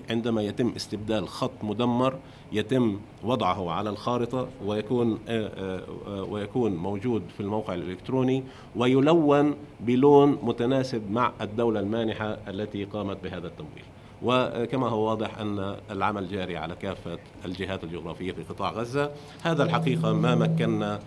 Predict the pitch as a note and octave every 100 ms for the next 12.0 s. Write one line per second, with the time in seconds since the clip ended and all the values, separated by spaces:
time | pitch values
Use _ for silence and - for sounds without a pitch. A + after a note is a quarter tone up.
0 | - - A2+ A2 G#2 G2+ A2 G#2+ F#2 F#2+
1 | G2 F2 - F#2 F2+ E2 E2+ E2 D#2+ E2+
2 | E2+ D2 F#2+ F2+ E2+ - G2 F#2 F#2 F#2
3 | - - G2 G#2 B2 A#2+ F#2 F#2+ F#2 F2
4 | - F#2+ - F2 F#2+ F2+ F2+ F#2 - -
5 | - A#2 F#2+ D#2+ D2+ F#2 G2+ G#2 G2 F#2+
6 | F#2+ F#2 - - F2 G2+ G#2 F#2 - G2
7 | F#2+ F2 E2 E2 E2 F#2+ G#2+ - A2+ C#3+
8 | C3+ G#2+ G2+ - - G#2+ G2+ G2+ - -
9 | - F#2+ F#2+ F#2+ F2 - G#2 A2+ F#2 F2
10 | F2 E2+ F2+ F#2 G#2+ A2 A2 B2 C3 -
11 | - - A2 A#2+ C3 C3+ F3 F3 B2+ G#2